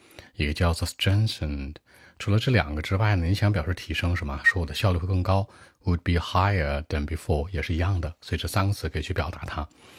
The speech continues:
那我的效率，说到效率，大家知道有一个词叫efficiency，对吧？它的这个副词结构叫做efficiently，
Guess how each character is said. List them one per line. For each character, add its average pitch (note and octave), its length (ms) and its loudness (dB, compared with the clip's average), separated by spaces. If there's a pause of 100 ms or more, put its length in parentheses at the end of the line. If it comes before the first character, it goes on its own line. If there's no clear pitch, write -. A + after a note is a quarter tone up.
(300)
那 E2+ 120 0
我 D2+ 80 -4
的 D#2+ 100 -6
效 E2+ 260 2
率， D2 160 -4 (300)
说 - 100 -6
到 A#2+ 120 4
效 D3+ 180 4
率， F#2 80 2
大 D#2 100 -2
家 C#2+ 80 -4
知 - 160 -4
道 - 260 -2
有 D2 200 -2
一 - 20 0
个 G#2 120 2
词 - 160 0
叫 F2 160 2
efficiency， E2+ 760 0 (120)
对 F2+ 100 -2
吧？ D2+ 260 -2
它 F#2 120 0
的 F2 120 0
这 E2+ 200 0
个 D#2+ 280 -2 (420)
副 - 140 0
词 G#2 140 0
结 D2 140 -2
构 D#2 120 2
叫 E2 200 2
做 E2 200 0
efficiently， E2+ 800 0